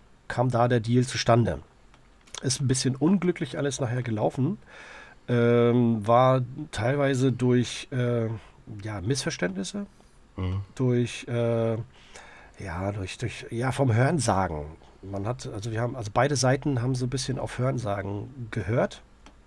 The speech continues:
Speaker 1: mehr oder
Speaker 2: Mhm.
Speaker 1: weniger, auf das, was
Speaker 2: Mhm.
Speaker 1: an, an Gerüchten so in der Welt umher und haben das natürlich für wahrgenommen, anstatt miteinander zu reden. Und ich glaub, dadurch ist das so ein kleines bisschen eingeschlafen mit dieser, also diese, diese Beziehung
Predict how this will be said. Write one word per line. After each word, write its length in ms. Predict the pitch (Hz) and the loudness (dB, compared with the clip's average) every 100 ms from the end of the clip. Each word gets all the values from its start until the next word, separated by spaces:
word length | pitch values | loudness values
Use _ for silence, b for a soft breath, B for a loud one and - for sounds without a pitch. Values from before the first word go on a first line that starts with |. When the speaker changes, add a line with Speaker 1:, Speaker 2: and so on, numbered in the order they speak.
| - | -10
Speaker 1:
mehr 200 | 123 120 | -4 -2
oder 140 | 123 120 | 0 2
Speaker 2:
Mhm. 40 | |
Speaker 1:
weniger, 260 | 120 123 127 | 4 4 2
auf 140 | - | -2
das, 200 | 135 127 | -4 2
was 120 | 139 117 | 2 2
Speaker 2:
Mhm. 40 | 127 | 0
Speaker 1:
an, 60 | 151 | 0
an 120 | 131 | 0
Gerüchten 420 | 123 135 135 147 | 0 0 0 -2
so 140 | 131 131 | 0 2
in 100 | 123 | 2
der 120 | 117 | 2
Welt 200 | 120 127 | 0 0
umher 320 | 110 123 156 | -2 0 0
und 180 | 156 123 | 0 -4
haben 120 | 127 | -2
das 200 | 127 - | -2 -2
natürlich 360 | 123 - 127 - | -4 -2 -4 -4
für 160 | 117 104 | -6 -2
wahrgenommen, 440 | 117 143 143 139 | -2 0 -2 -2
anstatt 380 | 123 - 139 135 | -4 0 0 2
miteinander 520 | 131 123 113 120 123 | -2 0 0 2 0
zu 120 | - | -2
reden. 340 | 98 107 101 80 B B B | -4 -2 -2 -4 B B B
Und 100 | 135 | 0
ich 140 | 131 - | 0 0
glaub, 200 | 131 - | -2 -2
dadurch 340 | 107 123 131 | -2 0 -2
ist 200 | 139 - | -4 -4
das 100 | 135 | -2
so 60 | - | -4
ein 60 | 127 | -2
kleines 260 | 117 117 | -4 -4
bisschen 320 | - 127 135 127 | -2 -2 -2 -4
eingeschlafen 760 | 110 117 - 110 90 95 85 | -4 -2 -2 -2 -4 -6 -10
mit 160 | 82 - | -12 -10
dieser, 440 | 85 87 82 76 - B B B - | -8 -8 -8 -10 -14 B B B -8
also 140 | - 127 | -2 0
diese, 280 | 135 120 127 | 2 2 2
diese 240 | 120 113 | 2 0
Beziehung 500 | 117 - 135 120 101 | -2 0 4 4 2